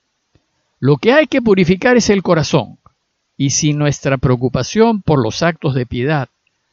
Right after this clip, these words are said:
nos hacen olvidar los deseos de Dios, entonces estos no sirven. Otro ejemplo es la preocupación del Papa Francisco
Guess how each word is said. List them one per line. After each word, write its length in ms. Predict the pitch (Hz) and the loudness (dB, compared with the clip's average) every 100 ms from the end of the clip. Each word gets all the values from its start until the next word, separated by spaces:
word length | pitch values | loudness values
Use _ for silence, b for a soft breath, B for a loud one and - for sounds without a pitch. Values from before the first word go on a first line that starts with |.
| _ - | _ -10
nos 280 | 117 123 226 | -6 -2 0
hacen 300 | 220 208 180 | 0 0 0
olvidar 640 | 156 147 175 202 156 139 _ _ _ | 0 2 2 2 -2 -6 _ _ _
los 260 | 143 143 160 | 0 2 2
deseos 400 | 143 208 202 160 | 0 2 2 2
de 100 | 202 | 2
Dios, 440 | 349 320 - - _ _ _ _ _ | -2 -4 -10 -20 _ _ _ _ _
entonces 840 | 262 339 269 233 - 170 185 - _ _ | -4 0 2 2 0 -2 -2 -4 _ _
estos 680 | 277 285 - - 320 - - _ _ _ _ 131 | -2 -2 -2 0 0 -2 -16 _ _ _ _ -6
no 200 | 139 - | -4 -4
sirven. 520 | 107 87 - 101 110 _ _ _ _ _ _ _ _ _ _ _ _ _ _ | -6 -12 -14 -16 -20 _ _ _ _ _ _ _ _ _ _ _ _ _ _
Otro 260 | 240 285 254 | -2 2 0
ejemplo 380 | 269 262 247 226 | 2 0 2 2
es 60 | |
la 140 | 202 175 | 2 2
preocupación 680 | 165 147 139 143 214 214 | 2 2 0 -2 0 0
del 160 | 170 160 | 2 0
Papa 280 | 196 196 - | 0 0 -2
Francisco 840 | 151 151 - 202 - - 196 - | -2 -2 0 0 0 -2 -2 -2